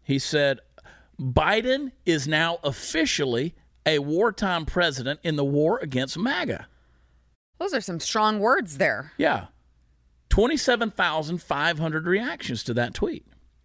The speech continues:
Speaker 1: Thirty-seven hundred and one retweets. "Biden's now officially a wartime president in the war against maga."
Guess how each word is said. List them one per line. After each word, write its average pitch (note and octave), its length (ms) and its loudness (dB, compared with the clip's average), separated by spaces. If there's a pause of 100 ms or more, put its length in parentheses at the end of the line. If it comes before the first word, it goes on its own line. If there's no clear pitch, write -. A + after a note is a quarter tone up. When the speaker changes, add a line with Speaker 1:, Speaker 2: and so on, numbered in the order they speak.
Speaker 1:
Thirty-seven G3+ 580 2
hundred F3+ 300 0
and E3+ 120 -4
one A#3 240 0
retweets. - 680 -4 (840)
"Biden's E3 320 2
now F3+ 100 -2
officially E3+ 400 0
a F3+ 60 2
wartime D3+ 420 0
president A#2+ 360 0
in - 20 -10
the B2 120 -6
war B2 140 2
against D3 220 -4
maga." A#3+ 320 -4